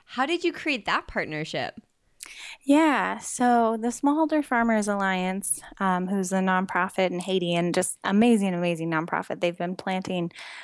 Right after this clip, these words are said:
Speaker 2: over a million trees a year in Haiti, all through this sustainable agroforestry model. Um,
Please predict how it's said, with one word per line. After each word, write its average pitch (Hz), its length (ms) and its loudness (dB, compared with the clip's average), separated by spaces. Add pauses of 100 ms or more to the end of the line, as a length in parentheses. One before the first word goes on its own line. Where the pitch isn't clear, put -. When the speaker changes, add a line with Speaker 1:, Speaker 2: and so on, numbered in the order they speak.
(120)
Speaker 2:
over 190 200 4
a 180 80 4
million 175 420 4
trees 175 480 -2
a 175 80 0
year 175 340 4
in 185 220 2
Haiti, 170 380 2
all 170 300 4
through 185 320 -2
this 175 320 -2
sustainable 170 520 -2
agroforestry 175 920 -2
model. 170 420 -2 (520)
Um, 175 460 0